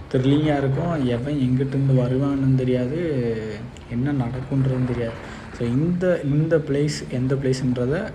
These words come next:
கொஞ்சம் கமெண்ட்ல சொல்லுங்க. அது, அந்த பிளேஸ்லாம் நம்ம எந்த அளவுக்கு சேஃப்டியா இருக்கணும், அது எல்லாமே நம்மளோட சேஃப்டியை நம்ம வந்து இது பண்ணிக்கிறணும். ஓகேங்களா? So, ஆ, இந்த பிளேஸ் வந்து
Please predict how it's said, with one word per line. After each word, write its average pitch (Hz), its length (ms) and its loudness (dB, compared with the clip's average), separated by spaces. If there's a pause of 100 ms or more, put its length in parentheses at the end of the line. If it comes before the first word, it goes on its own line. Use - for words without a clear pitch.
கொஞ்சம் 120 180 -4
கமெண்ட்ல 131 360 0
சொல்லுங்க. 120 480 -4 (460)
அது, 117 540 0
அந்த 120 520 0
பிளேஸ்லாம் 160 380 0
நம்ம 131 220 2
எந்த 123 200 0
அளவுக்கு 131 420 -2
சேஃப்டியா 139 440 0
இருக்கணும், 139 300 -2 (260)
அது 120 240 -2
எல்லாமே 127 320 0
நம்மளோட 123 520 0
சேஃப்டியை 131 260 -2
நம்ம 120 300 0
வந்து 120 240 0
இது 120 120 -2
பண்ணிக்கிறணும். 117 600 -6 (540)
ஓகேங்களா? 117 300 -2
So, 127 200 -4 (1500)
ஆ, 123 200 -2
இந்த 123 280 0 (100)
பிளேஸ் 139 400 -2
வந்து 123 580 0